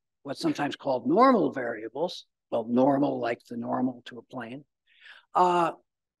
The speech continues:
which, uh, gives you a handle on estimating or getting bounds on the kinds of, uh, singularities you can have. And we saw that in the last example,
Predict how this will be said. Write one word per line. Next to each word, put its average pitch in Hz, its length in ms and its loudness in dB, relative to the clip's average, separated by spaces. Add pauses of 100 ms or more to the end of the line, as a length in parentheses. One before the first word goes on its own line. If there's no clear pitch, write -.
(100)
which, - 600 4 (560)
uh, 147 200 2 (100)
gives 190 280 8
you 160 320 8
a 127 80 0
handle 180 800 0
on 139 320 -2
estimating 131 640 0
or 123 120 0
getting 156 380 2
bounds 143 680 -2
on 127 100 -6
the 127 100 -6
kinds 135 460 -6
of, 120 160 -8 (720)
uh, 117 140 -2
singularities 123 840 2
you 120 100 -10
can 113 260 -12
have. 117 260 -12 (600)
And 165 120 6
we 165 140 8
saw 262 380 8
that 143 320 4
in 160 140 2
the 160 80 2
last 156 360 2
example, 160 720 -2